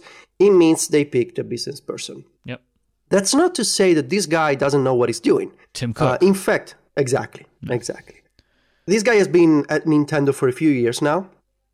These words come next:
Speaker 1: um, even almost two decades, in fact. Um, he was in charge of,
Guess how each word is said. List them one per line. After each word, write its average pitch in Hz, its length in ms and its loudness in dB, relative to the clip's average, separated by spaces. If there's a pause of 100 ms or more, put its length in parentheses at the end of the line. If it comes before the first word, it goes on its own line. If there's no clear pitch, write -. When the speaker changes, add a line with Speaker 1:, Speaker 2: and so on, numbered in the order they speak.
(520)
Speaker 1:
um, 131 540 -4 (100)
even 196 640 2
almost 214 400 2
two 196 80 0
decades, 147 580 -4
in 127 120 -6
fact. - 380 -14 (360)
Um, 113 680 -4 (840)
he 160 240 2
was 143 180 0
in 143 120 0
charge 151 300 -2
of, 139 140 -2